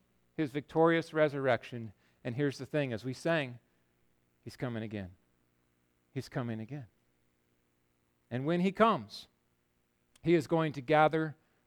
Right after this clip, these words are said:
those who've placed their faith in him together, and they will be together forever. That is what heaven is. That is what joy unending is. By faith in Jesus,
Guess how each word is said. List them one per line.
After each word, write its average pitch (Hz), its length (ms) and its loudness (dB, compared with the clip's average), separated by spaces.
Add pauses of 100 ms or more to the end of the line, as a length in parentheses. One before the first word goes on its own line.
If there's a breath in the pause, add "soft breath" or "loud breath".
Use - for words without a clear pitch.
those 151 380 4
who've 139 220 -8
placed 147 300 -2
their 151 140 2
faith 139 360 0
in 123 140 -6
him 110 340 -8 (280)
together, 113 520 0 (320)
and 123 240 -6 (120)
they 135 280 2
will 143 140 0
be 131 160 -4
together 120 400 -4
forever. 101 520 -8 (1200)
That 117 160 -2
is 110 120 -12
what 143 140 -8
heaven 117 320 -8
is. 147 320 -14 (720)
That 127 120 0
is 120 140 -6
what 135 240 2 (460)
joy 135 640 2 (240)
unending 147 840 -2
is. 98 440 -14 (1400)
By 156 160 8
faith 180 440 2
in 165 180 -2
Jesus, 156 500 -4